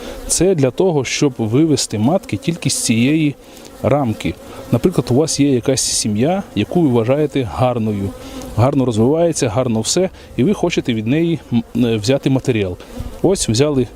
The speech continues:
рамочку з відкритим розплодом, поставили до тих інших рамок. Бджілки можуть потягнути свіщові маточники з любих рамок. На п'ятий-шостий день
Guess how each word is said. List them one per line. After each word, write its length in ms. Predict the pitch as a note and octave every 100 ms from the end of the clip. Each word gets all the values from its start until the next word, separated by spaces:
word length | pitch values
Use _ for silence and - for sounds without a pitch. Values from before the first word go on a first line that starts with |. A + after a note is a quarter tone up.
| -
рамочку 440 | A2+ C#3+ B2+ -
з 60 | A#2
відкритим 360 | A2+ - B2 A2
розплодом, 480 | A2+ F#3 F#3+ G3+ F#3+ - - - -
поставили 640 | A#2 A2+ C3 D#3 F#3 G3+ - - - - - - - - - - -
до 200 | B2+ B2+
тих 360 | B2+ E3 - -
інших 420 | C#3 C#3+ D#3 -
рамок. 480 | A2 B2 G2 F#2 - - - - -
Бджілки 420 | A#2 A#2+ G#3+ -
можуть 320 | A#2+ C3+ D#3 C3
потягнути 560 | B2 A#2+ A2 D#3+ -
свіщові 520 | - C3 - C3 C#3
маточники 680 | A2 G#2+ G3 G#3+ - A#2 - F#2+ - - - - - - -
з 120 | - A#2
любих 340 | C#3 F#3 -
рамок. 420 | A#2 G2 F2 - - - - - -
На 280 | C3+ D3 D3
п'ятий-шостий 800 | - D3+ C#3 C3 - C3+ - A#2
день 340 | A2+ A#2+ F#3